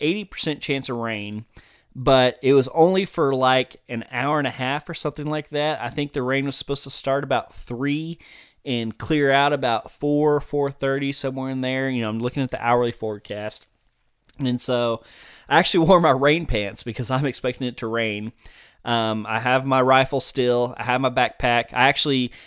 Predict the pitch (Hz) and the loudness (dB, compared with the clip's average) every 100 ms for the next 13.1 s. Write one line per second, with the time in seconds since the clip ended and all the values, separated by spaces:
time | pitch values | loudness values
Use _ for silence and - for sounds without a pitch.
0 | - 131 131 120 143 175 160 147 - 160 | -4 0 0 6 6 6 2 0 0 2
1 | 147 127 135 139 127 113 107 120 120 147 | 2 2 2 2 -2 -4 -4 0 2 2
2 | - 117 - 147 120 123 120 113 113 123 | -2 -4 -2 -2 0 2 2 0 -2 -4
3 | - 127 120 113 - 127 113 113 - 120 | -4 -4 -6 -8 -4 -2 -2 -4 -10 -10
4 | 117 113 113 - 135 147 151 143 131 131 | -4 -4 -4 -6 0 2 4 2 2 2
5 | 127 - 127 123 - - - _ - 151 | 0 0 0 0 -4 -20 -20 _ 4 6
6 | 147 131 120 139 131 120 113 113 127 123 | 6 4 2 4 4 4 0 0 0 2
7 | 123 - 110 110 - 123 113 107 156 - | 0 -2 -8 -6 -2 -2 -2 -2 -2 -2
8 | 143 123 110 - - 143 139 117 104 101 | -4 -4 -4 -6 -4 -4 -4 -10 -10 -10
9 | 107 101 104 104 - _ _ _ _ - | -10 -10 -10 -12 -16 _ _ _ _ -8
10 | 131 123 117 113 113 139 127 131 165 139 | -2 0 0 -4 -6 -4 4 6 6 4
11 | 120 - 123 120 127 - 143 127 110 - | 2 0 -2 0 -2 0 0 0 -2 -2
12 | 131 113 117 110 107 113 110 - 113 113 | 0 0 0 -2 -4 -6 -6 -4 -2 -2